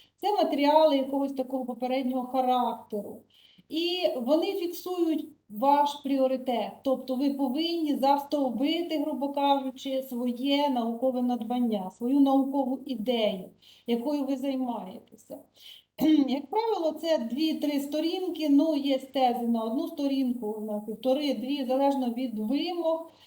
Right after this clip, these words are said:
Сьогодні це надзвичайно великий перелік таких інтернет-журналів, інтернет-видань. З одного боку,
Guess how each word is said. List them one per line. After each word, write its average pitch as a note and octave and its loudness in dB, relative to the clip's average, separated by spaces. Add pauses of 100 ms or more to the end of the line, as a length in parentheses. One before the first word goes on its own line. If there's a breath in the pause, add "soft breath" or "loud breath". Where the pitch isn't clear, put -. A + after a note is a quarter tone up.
(120)
Сьогодні C#4+ 0
це C#4+ 0
надзвичайно C4+ 0
великий B3 -2
перелік B3 -4
таких B3 -8
інтернет-журналів, B3+ -4
інтернет-видань. B3 -4 (480 soft breath)
З A3 -8
одного C#4+ 2
боку, C4 -2